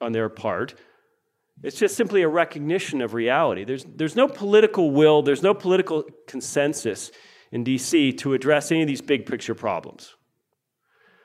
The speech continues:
So from that perspective, we might say that politics in the West, politics in America is broken. And I think there's something profoundly healthy from a libertarian perspective about witnessing this,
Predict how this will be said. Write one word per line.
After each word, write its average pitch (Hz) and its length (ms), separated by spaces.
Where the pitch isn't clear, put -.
So 170 120
from 170 180
that 220 120
perspective, 180 440
we 156 120
might 156 220
say 160 160
that 135 180
politics 147 500
in 135 100
the 120 60
West, 127 360
politics 135 400
in 127 40
America 120 360
is 101 100
broken. 143 560
And 147 80
I 170 60
think 202 160
there's 175 120
something 180 300
profoundly 160 540
healthy 143 440
from 123 220
a 113 40
libertarian 127 600
perspective 113 640
about 120 240
witnessing 151 500
this, 92 260